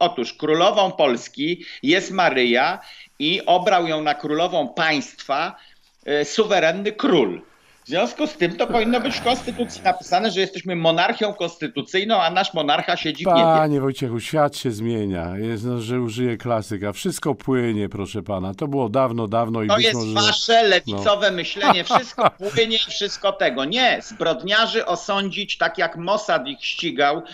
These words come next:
Speaker 1: do Argentyny, mieli po sto dwa lata i dostawali kulę w łeb jako wyrok za Holokaust.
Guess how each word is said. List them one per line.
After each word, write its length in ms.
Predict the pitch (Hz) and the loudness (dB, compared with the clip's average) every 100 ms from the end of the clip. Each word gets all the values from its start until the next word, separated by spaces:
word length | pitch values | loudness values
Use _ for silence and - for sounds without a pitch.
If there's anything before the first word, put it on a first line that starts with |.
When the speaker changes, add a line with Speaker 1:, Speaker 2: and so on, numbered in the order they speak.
| - - | -20 -4
Speaker 1:
do 200 | 180 - | 0 4
Argentyny, 840 | 170 147 165 143 143 139 165 196 - - - | 2 2 -4 -2 0 0 0 -2 -6 -20 -4
mieli 320 | 156 175 175 | 2 4 2
po 160 | 175 151 | 2 -2
sto 320 | - - 202 | -4 0 0
dwa 280 | 170 156 180 | 0 2 2
lata 540 | 180 165 - 147 180 - - | 4 2 0 -2 -2 -10 -14
i 100 | 160 | -6
dostawali 580 | 160 156 - 160 175 170 | -2 -2 0 2 2 0
kulę 400 | 160 - 180 170 | -2 4 6 6
w 120 | 165 | 2
łeb 340 | 160 175 120 - | 2 4 2 -2
jako 300 | 135 139 151 | -2 -2 -2
wyrok 420 | 120 160 165 160 - | -6 -2 0 0 0
za 140 | 139 | -2
Holokaust. 720 | 135 160 160 - - - _ | 0 0 0 0 -8 -8 _